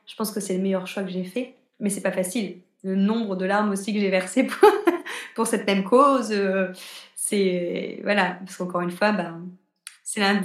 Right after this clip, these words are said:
c'est un très bon travail sur toi, donc ça te fait transformer plein de choses, euh, ça te fait déconstruire plein de choses et ça te met face à, à toi, à tes peurs, à ton insécurité,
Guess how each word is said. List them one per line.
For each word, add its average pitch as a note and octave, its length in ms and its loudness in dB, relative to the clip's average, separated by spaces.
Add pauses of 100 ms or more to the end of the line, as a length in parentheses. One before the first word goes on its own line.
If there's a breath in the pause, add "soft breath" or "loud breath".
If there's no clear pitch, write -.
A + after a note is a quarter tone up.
c'est G3+ 180 -2
un G3+ 140 4
très A3 160 0
bon A3+ 120 0
travail G#3 280 2
sur G#3+ 200 -2
toi, A3 140 0
donc G#3 140 -2
ça F#3 100 -6
te F3+ 240 -4
fait G3 320 -6
transformer F#3+ 560 -6
plein G3+ 200 -2
de G#3 60 -2
choses, A#3 340 -2 (520 loud breath)
euh, F#3 80 -2
ça F3+ 140 -6
te F#3 100 -12
fait F#3 120 -2
déconstruire G#3 500 -2
plein F#3+ 120 -4
de F3+ 60 -4
choses A3+ 200 -4
et G3+ 40 -6
ça F3+ 140 -6
te F3+ 140 -10
met F3 80 -6
face G3+ 260 -4
à, E3 180 -10 (360)
à F#3 100 -4
toi, F#3+ 240 -2
à G#3+ 100 2
tes F#3 120 -4
peurs, F3+ 560 0 (1120)
à G3 80 -6
ton F#3 140 -4
insécurité, F3+ 840 -4